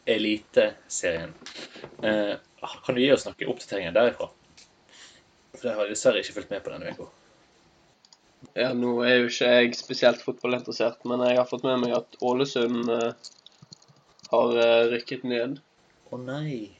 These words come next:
Speaker 2: At de sk-, skal rykke ned i hvert fall.
Speaker 1: Uff.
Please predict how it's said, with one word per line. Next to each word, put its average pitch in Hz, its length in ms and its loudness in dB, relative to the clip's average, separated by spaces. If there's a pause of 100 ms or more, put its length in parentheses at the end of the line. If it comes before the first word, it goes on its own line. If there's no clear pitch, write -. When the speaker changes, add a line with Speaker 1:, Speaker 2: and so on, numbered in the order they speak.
(320)
Speaker 2:
At 127 200 0
de 127 280 2
sk-, - 260 -8 (680)
skal 127 360 -4
rykke 120 280 -6
ned 120 220 -4
i 120 60 -2
hvert 120 160 -4
fall. 123 220 -6 (580)
Speaker 1:
Uff. - 180 -12